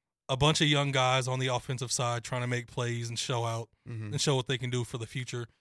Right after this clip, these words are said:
Speaker 1: <clears throat> They also have many defensive players that could get drafted that are probably gonna try to show out also.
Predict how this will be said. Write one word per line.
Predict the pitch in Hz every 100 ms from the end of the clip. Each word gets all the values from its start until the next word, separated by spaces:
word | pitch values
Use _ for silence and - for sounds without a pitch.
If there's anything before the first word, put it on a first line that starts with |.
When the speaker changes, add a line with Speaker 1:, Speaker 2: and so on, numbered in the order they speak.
| _ _ _ -
Speaker 1:
<clears throat> | - - -
They | 131
also | 165 190 185
have | 151 143 135 127 - _ _ _ _ _ _ _ - -
many | 131 170 156
defensive | 143 - 143 139 120
players | 131 120 117
that | 123
could | 135 127
get | 117
drafted | 120 113 - 110 - _ _ _ 131
that | 123
are |
probably | - 123 117
gonna | 113
try | - 110
to |
show | - 120 113
out | 110
also. | 113 117 - 110 110